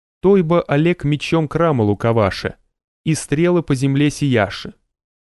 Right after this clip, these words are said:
Чистолюбивый и неугомонный Олег долго не хотел мира с родичами и в тысяча девяносто шестом году в борьбе за уделы убил сына Владимира Мономаха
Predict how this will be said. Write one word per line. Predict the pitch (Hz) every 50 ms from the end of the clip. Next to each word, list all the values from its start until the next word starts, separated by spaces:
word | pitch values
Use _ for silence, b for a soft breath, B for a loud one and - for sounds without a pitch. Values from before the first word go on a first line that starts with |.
| _ _ _ _ _
Чистолюбивый | - - 139 - - 156 160 170 165 196 190 185 180
и | - - 151
неугомонный | 156 156 147 147 147 147 160 160 156 151 147 143 -
Олег | - 127 135 160 180 180 - - _ _ _ -
долго | 127 127 185 196 170 160 165
не | 165
хотел | 151 - 156 - - 165 156
мира | 147 147 156 156 147 135
с | - -
родичами | 135 147 175 175 165 151 - - 165 165 160 143 - _ _ _ _ -
и | 151
в | -
тысяча | - - 196 180 - - -
девяносто | 147 143 147 151 156 156 143 - 143
шестом | 131 - 139 - - - 135 123
году | 107 113 110 117 123 165 185 - _ _ _ _ _ -
в | 110 104
борьбе | 110 147 160 165 180 208
за | 190 151 156
уделы | 135 139 123 113 131 170 180 185 170 - _ _ _ _
убил | - 151 139 127 147 170 185
сына | 165 - - 151 156 156 156
Владимира | 143 135 139 135 131 139 139 139 131 127
Мономаха | 127 123 120 113 107 113 131 143 143 - 147 127